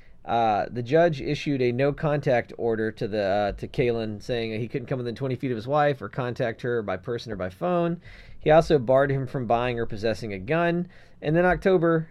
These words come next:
uh, Kalen tried to buy a gun at Walmart, uh, in Portland, but was denied after the background check.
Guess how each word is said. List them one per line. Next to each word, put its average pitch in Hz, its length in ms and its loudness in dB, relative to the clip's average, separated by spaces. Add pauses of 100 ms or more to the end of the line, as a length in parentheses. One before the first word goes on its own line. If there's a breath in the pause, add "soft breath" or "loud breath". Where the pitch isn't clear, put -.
uh, 139 240 4
Kalen 156 360 2
tried 151 240 4
to 139 60 -4
buy 135 200 6
a 135 40 4
gun 139 220 0
at 120 80 0
Walmart, 139 600 2 (360 soft breath)
uh, 123 60 2
in 123 160 4
Portland, 139 540 0
but - 100 -6
was 127 200 -2
denied 131 400 2
after 123 200 0
the 113 80 -6
background 120 480 0
check. 101 400 -4